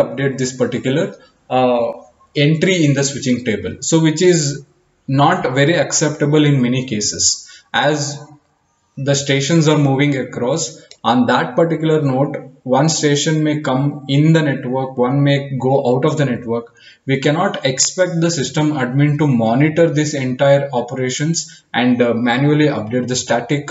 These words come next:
uh, switching table that was present. So to overcome it, the,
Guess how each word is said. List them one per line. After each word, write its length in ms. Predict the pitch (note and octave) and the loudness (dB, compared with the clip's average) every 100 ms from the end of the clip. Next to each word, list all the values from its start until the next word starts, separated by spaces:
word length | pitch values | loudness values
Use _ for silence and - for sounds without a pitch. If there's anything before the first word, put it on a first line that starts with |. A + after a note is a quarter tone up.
| - | -6
uh, 440 | B2 A#2 A2 G#2 | -2 2 2 0
switching 380 | G#2 B2+ B2+ C3+ | -4 -6 -2 0
table 240 | C3+ A#2+ A2+ | 2 0 0
that 160 | A2 | -2
was 160 | A2+ - | -6 -6
present. 400 | A#2 G2 F#2+ F#2+ - - - | -6 -6 -8 -12 -16 -20 -4
So 200 | - C#3+ | -2 2
to 220 | E3 E3+ | 2 2
overcome 640 | C3+ B2+ D3+ G#3 G3+ F#3+ C#3+ | 0 0 2 2 0 0 2
it, 280 | A2 E2 - - _ _ _ _ _ _ _ _ _ _ _ | 0 -4 -10 -18 _ _ _ _ _ _ _ _ _ _ _
the, 800 | - C#3+ D3 C#3+ C#3 C#3 - - | -4 2 6 6 6 2 -4 -14